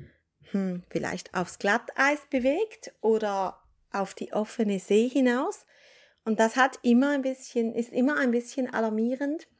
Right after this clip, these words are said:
Und auch, weil man in dieser Phase als Teenager entdeckt, dass man einzigartig ist. Und ich kann mich gut selber daran erinnern, als mir das so bewusst wurde,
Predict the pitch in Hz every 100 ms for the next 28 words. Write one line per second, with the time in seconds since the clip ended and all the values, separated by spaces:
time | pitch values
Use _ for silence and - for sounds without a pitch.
0 | _ _ _ 214 220 - 208 226 294 339
1 | - 202 214 254 269 277 285 233 196 220
2 | 208 190 190 196 233 254 214 196 - 214
3 | 220 226 - 262 262 _ - - - -
4 | _ _ _ 220 202 185 226 302 - -
5 | - 196 - 208 214 - 180 233 269 269
6 | 240 180 185 - 196 - - - - -
7 | - - 208 - 247 - 285 233 208 -
8 | - 254 233 233 220 214 220 208 196 185
9 | 180 170 185 220 254 247 214 196 214 226
10 | 240 - 190 180 175 196 294 - - 190
11 | 214 247